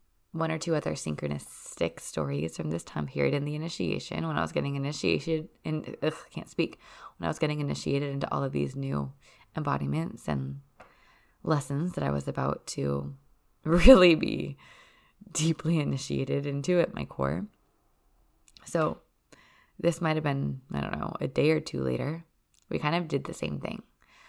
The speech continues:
Hala and I were like, "You know what? We're gonna get in the car again and we're just gonna drive. And this time we're gonna go further. We're gonna make a day trip. We're not gonna open Google Maps. We're not going to follow a map. We're not gonna ask anyone for directions. We're only gonna follow our intuition."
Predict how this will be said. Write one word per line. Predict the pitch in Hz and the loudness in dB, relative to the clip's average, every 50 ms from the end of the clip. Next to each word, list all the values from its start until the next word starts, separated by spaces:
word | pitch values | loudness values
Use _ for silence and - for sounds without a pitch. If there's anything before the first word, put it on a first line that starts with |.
| - - - _ _ - - _ - - - - - - _ - | -20 -20 -20 _ _ -20 -20 _ -18 -18 -18 -18 -20 -20 _ -8
Hala | 151 160 147 139 71 | -4 0 2 2 2
and | 69 - | 2 0
I | - | -2
were | - - - | 0 2 0
like, | - - - | 0 0 0
"You | 156 | 0
know | 175 | 0
what? | 196 208 - | 2 0 0
We're | - - | 0 -2
gonna | 156 156 | -2 -2
get | 160 180 - | -2 -4 -4
in | - | -6
the | 180 | -4
car | 170 175 175 175 | -2 -2 -2 -2
again | 170 170 165 160 156 156 | -2 -2 -4 -6 -4 -4
and | 143 147 | -4 -4
we're | 175 208 220 | -2 -4 -4
just | 214 - 208 196 - - | -4 -6 -8 -8 -10 -10
gonna | - 165 160 160 160 151 | -8 -6 -6 -6 -6 -10
drive. | 143 - - - 147 139 143 143 139 139 139 151 156 147 - - _ _ - - - - - - - _ _ - | -12 -16 -8 -4 -2 0 0 0 0 -2 -2 -4 -6 -10 -12 -18 _ _ -20 -20 -20 -20 -20 -20 -20 _ _ -2
And | 165 160 156 | -2 0 0
this | 170 - | -2 -2
time | - 190 190 | -2 -2 -2
we're | 196 185 | 0 -2
gonna | 170 160 | -2 -2
go | 151 156 | -2 -4
further. | 143 - - 190 196 196 196 196 190 190 190 _ _ _ _ _ | -4 0 0 2 2 2 0 -2 -4 -8 -12 _ _ _ _ _
We're | - 151 | -6 -4
gonna | 147 143 139 139 | -4 -2 -2 -2
make | 139 139 139 139 | -4 -2 -4 -4
a | |
day | 139 - 147 165 180 | -2 0 0 0 0
trip. | - - 190 190 190 - - _ _ - | 0 -2 -4 -4 -4 -8 -16 _ _ -8
We're | - 147 | -6 -4
not | 147 147 139 - | -4 -4 -4 -4
gonna | 156 147 147 147 143 143 - - _ _ _ _ _ _ | -2 -2 -2 -2 -2 -4 -6 -10 _ _ _ _ _ _
open | 156 143 - 143 135 | -8 -6 -4 -6 -4
Google | 139 135 131 - 139 | -4 -4 -4 -2 -2
Maps. | 143 151 175 185 - - - - - - - - _ - - - - - - _ _ | 0 2 2 2 0 -4 -10 -18 -18 -18 -18 -20 _ -20 -20 -20 -20 -20 -20 _ _
We're | - 139 139 139 | -4 -4 -2 -2
not | 139 139 143 139 - | -2 -2 -4 -4 -6
going | - 143 - 143 139 139 135 | -4 -4 -2 -2 -2 -4 -4
to | 139 - - 139 135 135 135 71 73 73 - - - - _ _ _ _ | -6 -6 -4 -4 -2 0 0 0 0 0 -2 -4 -6 -8 _ _ _ _
follow | - 139 151 170 190 202 | 8 8 8 8 6 4
a | 208 | 4
map. | 202 208 208 208 - - - | 4 2 2 2 0 -2 -6
We're | - 170 | -4 -4
not | 160 - - | -4 -2 -2
gonna | 151 - - | -6 -6 -6
ask | 143 143 - - | -8 -10 -6 -6
anyone | 143 139 139 139 | -4 -2 -4 -4
for | - - | -6 -8
directions. | - - - - - - - 214 214 214 202 190 | -8 -4 -6 -6 -6 -4 -2 0 0 0 0 0
We're | 170 170 - - | 0 -2 -2 0
only | - 151 143 143 151 147 | -2 -2 -2 -2 -2 -2
gonna | 151 156 151 147 | -2 -4 -2 2
follow | - 147 139 139 | 2 2 4 4
our | 139 143 | 0 -2
intuition." | - - 151 - - - - - - - - - - | -2 -4 -10 -10 -8 -8 -8 -8 -8 -12 -12 -14 -16